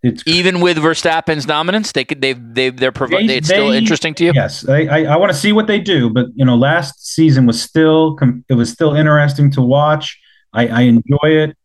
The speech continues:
Speaker 1: It, it. They just do a really good job box to box in producing that show. But I also wanna say, like,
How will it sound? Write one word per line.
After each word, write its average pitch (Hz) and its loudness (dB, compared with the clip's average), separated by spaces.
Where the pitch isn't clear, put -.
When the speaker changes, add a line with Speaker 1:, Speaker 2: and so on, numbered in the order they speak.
Speaker 1:
It, 131 0
it. 139 2
They 143 2
just 143 2
do 151 2
a 131 2
really 131 2
good 123 0
job 110 0
box 110 -2
to - -6
box 107 -2
in 107 -6
producing 107 -4
that 104 -2
show. 110 -2
But 135 0
I 151 2
also 208 0
wanna 139 2
say, 127 -2
like, 113 0